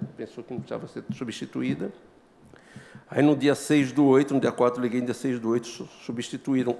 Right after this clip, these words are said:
a lâmpada queimada. Mas eu tenho mais dois protocolos na mesma data, vinte e um do sete, que até agora não foram realizados, entendeu? Tem mais dois protocolos, tá no meu gabinete, que até agora não foram feitas as substituições.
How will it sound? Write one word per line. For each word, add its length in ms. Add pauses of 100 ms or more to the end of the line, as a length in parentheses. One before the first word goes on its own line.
(100)
a 80
lâmpada 480
queimada. 560 (400)
Mas 180
eu 80
tenho 180
mais 280
dois 240
protocolos 560
na 100
mesma 380
data, 280
vinte 260
e 40
um 80
do 140
sete, 560
que 100
até 140
agora 200
não 120
foram 240
realizados, 720
entendeu? 400 (120)
Tem 160
mais 140
dois 180
protocolos, 640
tá 100
no 80
meu 120
gabinete, 720 (480)
que 80
até 160
agora 260
não 100
foram 240
feitas 360
as 40
substituições. 1120